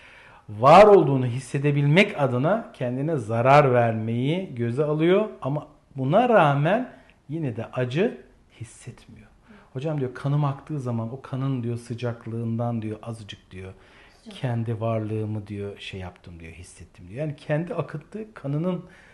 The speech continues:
Speaker 1: sıcaklığına ihtiyaç duyacak derecede,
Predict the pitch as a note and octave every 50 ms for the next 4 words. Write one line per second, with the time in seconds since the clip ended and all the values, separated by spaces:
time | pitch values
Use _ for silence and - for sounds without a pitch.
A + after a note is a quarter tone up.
0 | _ _ _ _ - - - D#3 C3+ C#3 E3 F3+ F3+ F3+ - - C#3+ D3 D3+ D#3+
1 | D#3+ D#3 D#3 D#3 D#3 E3 F3 F#3+ F#3+ F3+ C#3 A#2 - - - - - - - -
2 | _ _ _ _ - D3+ C#3+ - - - E3 F3+ F#3+ F#3 F#3 - - C#3+ C3+ C#3
3 | D3+ D#3+ E3+ E3+ E3 D3+ D#3+ F#3 G3+ G#3 G3+ - D3 C3+ B2 A2+ A2+ C#3 D3+ D3+
4 | D3 C#3+ C3 A#2+ C3 C3 B2 A#2 C3+ D#3+ F#3+ G#3 A3+ B3 B3 -